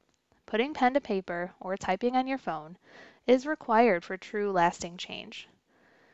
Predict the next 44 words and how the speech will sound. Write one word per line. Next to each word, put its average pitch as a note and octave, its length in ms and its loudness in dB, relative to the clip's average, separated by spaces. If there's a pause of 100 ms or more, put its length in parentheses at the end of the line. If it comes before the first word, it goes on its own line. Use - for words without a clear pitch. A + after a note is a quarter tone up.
(240)
It's A3+ 140 -4
time D4 300 4
to F4 100 2
start A#3+ 280 6
living, F3+ 280 4
my E3+ 140 -2
friend. E3 440 -4 (720)
So, A#3+ 320 10 (200)
it's B3 120 2
a C4+ 40 10
hundred D4 220 6
percent C#4+ 340 4
free. A3+ 340 6 (160)
What A#3+ 180 8
are C4+ 40 6
you C4+ 120 4
waiting F#3+ 300 6
for? F#3+ 400 4
Grab A#3+ 240 10
your E4+ 120 2
free C#4 200 0
guide G#3+ 300 10
today F3 440 2
at F3+ 140 2
D - 80 6
R D4 80 6 (180)
Hondorp A3 440 2
dot B3 220 6
com G3 340 2
forward G3 280 -2
slash F3+ 280 2
motivate. E3 480 -6 (180)
That's G3 300 6
D D#4 260 6
R F#3+ 400 6
H D4 240 4
O B3 140 4
N F#3 340 0 (140)
D B3+ 240 4
O G3+ 160 4
R F3 180 2
P A#3 400 -4 (140)
dot D#4+ 240 4
com G3+ 420 4